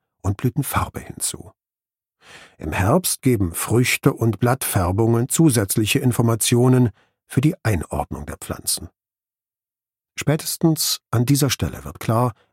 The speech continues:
wie komplex die Pflanzenbestimmung ist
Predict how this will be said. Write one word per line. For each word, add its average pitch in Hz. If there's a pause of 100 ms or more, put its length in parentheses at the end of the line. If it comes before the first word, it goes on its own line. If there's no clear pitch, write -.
wie 131
komplex -
die -
Pflanzenbestimmung 82
ist -